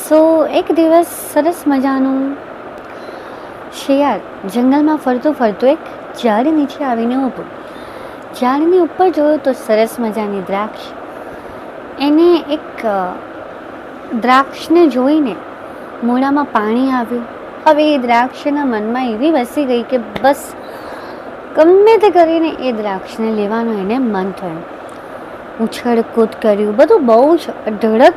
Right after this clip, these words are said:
પ્રયત્નો કર્યા, પણ દ્રાક્ષ સુધી શિયાળ પહોંચી ના શક્યા.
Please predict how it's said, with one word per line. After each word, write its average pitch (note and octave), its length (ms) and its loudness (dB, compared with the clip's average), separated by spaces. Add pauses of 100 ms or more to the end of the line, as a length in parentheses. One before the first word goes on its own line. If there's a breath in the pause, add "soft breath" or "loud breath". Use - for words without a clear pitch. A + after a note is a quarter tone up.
(160)
પ્રયત્નો G#3 440 -2
કર્યા, A#3 340 0
પણ G3 180 -8
દ્રાક્ષ A3 640 0
સુધી A#3 360 -2
શિયાળ A#3 560 2 (920 loud breath)
પહોંચી D4 360 4
ના D4 180 4
શક્યા. A3 420 -2